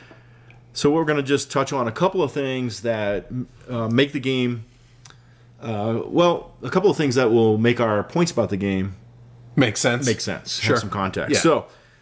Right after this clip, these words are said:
Speaker 1: roles. The game's a role selection game, and that's the gas that fuels the engine of this game. Every turn, beginning with the governor, players are gonna select a role for that turn. Everyone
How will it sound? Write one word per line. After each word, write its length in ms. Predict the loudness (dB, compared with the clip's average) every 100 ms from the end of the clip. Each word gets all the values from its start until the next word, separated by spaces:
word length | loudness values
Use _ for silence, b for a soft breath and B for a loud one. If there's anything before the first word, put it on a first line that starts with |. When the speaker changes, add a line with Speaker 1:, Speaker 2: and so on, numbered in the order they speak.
| b -14
Speaker 1:
roles. 680 | 2 6 6 6 2 -10 -14
The 120 | -12 -4
game's 240 | -2 0
a 60 | 4
role 220 | 6 6
selection 520 | 2 -2 -2 -2 -2
game, 340 | -2 -2 -2
and 80 | -2
that's 220 | -2 -4
the 80 | -6
gas 420 | 0 4 4 2 -2
that 200 | -6 -2
fuels 280 | 2 2 2
the 120 | 0
engine 320 | 0 0 -4
of 80 | -4
this 180 | -4 -4
game. 440 | -2 0 -2 -2
Every 300 | -2 0 0
turn, 380 | 0 0 2 2
beginning 360 | 0 2 2 2
with 160 | 0
the 100 | -2
governor, 800 | 0 2 2 2 2 4 2 0 b b b b 2
players 340 | 6 6 4
are 40 |
gonna 200 | -4 -6
select 400 | -6 -4 -4 -4 -6
a 60 |
role 300 | 0 4 4
for 120 | 2 0
that 220 | -2 -2
turn. 380 | 0 2 2 -4 b b b b b -2
Everyone 800 | 0 4 2 2 -2 -4 -6